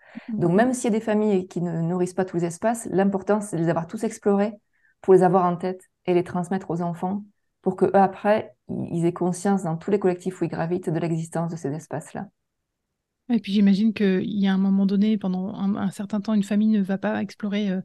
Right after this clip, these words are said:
Speaker 1: euh, cet espace ou un outil en particulier parce qu'elle en a pas le besoin à ce moment-là, mais de savoir qu'il existe va peut-être lui permettre de mettre plus rapidement en lumière un, un dysfonctionnement à un moment, se dire : « Ah oui, dans cet espace-là,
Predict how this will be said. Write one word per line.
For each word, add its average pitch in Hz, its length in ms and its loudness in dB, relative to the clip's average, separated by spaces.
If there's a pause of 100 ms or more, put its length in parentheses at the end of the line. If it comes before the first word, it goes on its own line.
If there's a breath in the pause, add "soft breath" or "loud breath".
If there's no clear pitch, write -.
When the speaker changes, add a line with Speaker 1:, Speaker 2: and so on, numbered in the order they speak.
(500 soft breath)
Speaker 1:
euh, 175 360 -4
cet - 340 -6
espace 214 380 -2
ou 190 80 0
un 185 100 2
outil 190 260 0
en 185 60 0
particulier 196 580 -4
parce 185 200 -10
qu'elle 185 240 -2
en 180 120 -2
a 175 40 -6
pas 220 160 -4
le 214 80 0
besoin 196 360 0
à - 20 0
ce 202 140 -8
moment-là, 190 300 -2 (360 loud breath)
mais 208 220 4
de 214 100 2
savoir 247 400 0
qu'il 226 180 -4
existe 226 380 -4
va 185 100 -4
peut-être 202 240 -8
lui 196 80 -8
permettre 214 380 -4
de 208 80 -4
mettre 190 240 -2
plus - 140 -8
rapidement 220 340 -2
en 214 40 -2
lumière 214 380 -2
un, 185 140 -4
un 196 140 -2
dysfonctionnement 196 560 -2
à 196 60 0
un 190 100 -2
moment, 190 300 -2 (260 soft breath)
se - 100 -14
dire : « 202 160 -4
Ah - 40 -2
oui, 240 80 0
dans 175 120 -2
cet 262 200 -10
espace-là, 226 580 -8